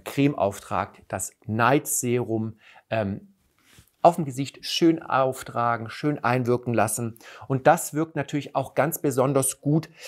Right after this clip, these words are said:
mit dem Anti-Wrinkle-Serum, gerade für die Nacht, wenn die, ähm, wenn der Körper und die Haut die Zeit hat,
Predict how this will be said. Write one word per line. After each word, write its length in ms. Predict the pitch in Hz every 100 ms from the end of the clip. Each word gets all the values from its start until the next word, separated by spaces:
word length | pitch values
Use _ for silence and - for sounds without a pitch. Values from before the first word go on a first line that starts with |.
| - -
mit 460 | - 123 175 - - - _ _ -
dem 160 | 127 139
Anti-Wrinkle-Serum, 1300 | 113 147 - 135 135 147 147 120 120 123 90 82 101 -
gerade 320 | 117 120 139
für 160 | -
die 120 | 123 110
Nacht, 360 | 110 - - - _ 117
wenn 160 | 117
die, 280 | 113 117 - _ -
ähm, 220 | 113 107
wenn 80 | 110
der 100 | 110
Körper 300 | - 214 214
und 120 | 127
die 100 | 123
Haut 280 | 123 175 165
die 80 | 123
Zeit 300 | 135 143
hat, 140 | 127